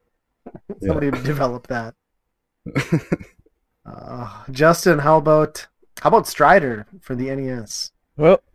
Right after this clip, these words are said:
Speaker 3: um, I guess it's, uh, like a side-scrolling, I don't know, action type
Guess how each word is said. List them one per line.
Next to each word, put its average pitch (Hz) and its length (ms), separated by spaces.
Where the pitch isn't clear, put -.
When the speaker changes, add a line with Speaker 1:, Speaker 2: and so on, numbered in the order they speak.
Speaker 3:
um, 120 480
I 131 80
guess 135 140
it's, - 260
uh, 98 240
like 76 120
a 85 80
side-scrolling, 98 760
I 104 60
don't 82 80
know, 80 200
action 110 800
type 131 220